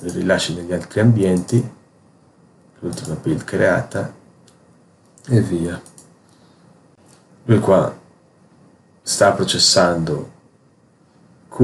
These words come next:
A, possiamo vedere cosa succede, ed è, ho quasi finito.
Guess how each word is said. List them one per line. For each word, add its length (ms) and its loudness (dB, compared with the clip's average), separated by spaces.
A, 360 4
possiamo 440 -2
vedere 840 2
cosa 260 -6
succede, 840 -2
ed 140 -12
è, 200 -4
ho 280 -8
quasi 320 -4
finito. 640 -12